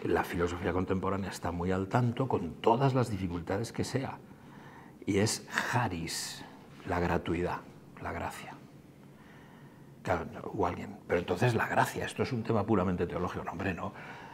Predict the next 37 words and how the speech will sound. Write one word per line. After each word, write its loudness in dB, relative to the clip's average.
Gracia 4
quiere 8
decir 6
que 4
te -2
pueden 4
pasar 4
cosas 6
que -2
no 4
hay 10
manera 6
de 4
prever 2
y -2
que 4
esas 6
cosas 6
pueden 6
tener 4
una 4
importancia 2
decisiva 0
en 0
tu 0
vida. 0
Puedes 10
analizar 6
tu 2
vida 4
solo 2
a 4
la 4
luz 4
de 2
la 2
necesidad. -4